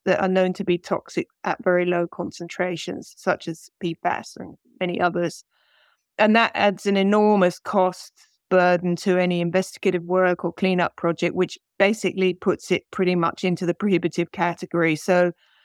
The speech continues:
the ghastly reality then is that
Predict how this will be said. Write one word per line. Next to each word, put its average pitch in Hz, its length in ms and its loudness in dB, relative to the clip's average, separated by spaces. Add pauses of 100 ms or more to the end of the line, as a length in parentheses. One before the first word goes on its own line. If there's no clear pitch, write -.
(640)
the 208 80 4
ghastly 202 880 4
reality 196 800 4
then 175 320 2
is 180 180 -2
that 190 200 2